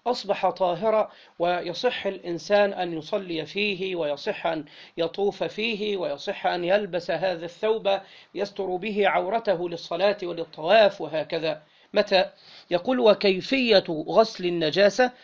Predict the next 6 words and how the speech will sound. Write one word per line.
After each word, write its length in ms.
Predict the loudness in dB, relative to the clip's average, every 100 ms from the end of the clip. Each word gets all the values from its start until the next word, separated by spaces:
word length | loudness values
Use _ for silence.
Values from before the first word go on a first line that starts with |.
| -20 -6
متى؟ 360 | -2 4 4 2 -2
إذا 240 | -4 -2
غسله 560 | -2 -2 0 0 2 0
بهذه 460 | 0 2 2 2 -4
الكيفية. 520 | -6 -8 -6 -8 -10 -16 _ _ _ _
آه، 280 | 0 0 -2